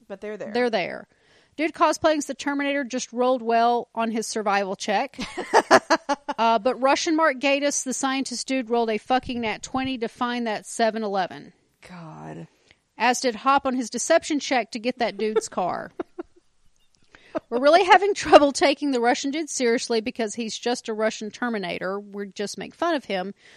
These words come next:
Speaker 2: Hey, so now that they're at the dude's house where Nancy and Jonathan screwed, can Joyce and Hop finally get together?"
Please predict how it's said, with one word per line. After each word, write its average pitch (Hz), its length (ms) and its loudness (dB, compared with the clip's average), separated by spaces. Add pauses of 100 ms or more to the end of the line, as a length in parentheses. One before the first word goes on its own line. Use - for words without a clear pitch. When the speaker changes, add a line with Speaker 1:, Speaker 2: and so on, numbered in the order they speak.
(360)
Speaker 2:
Hey, 294 220 4
so 294 160 0
now 277 240 2
that 262 180 0
they're 262 120 2
at 247 120 0
the 240 60 -8
dude's 254 280 -4
house 254 280 0
where 233 80 -4
Nancy 233 300 -6
and 214 100 -8
Jonathan 233 680 -6
screwed, - 500 -6
can 220 160 -10
Joyce 214 300 -8
and 202 100 -8
Hop 190 280 -6
finally 180 340 -8
get 170 160 -12
together?" 156 500 -14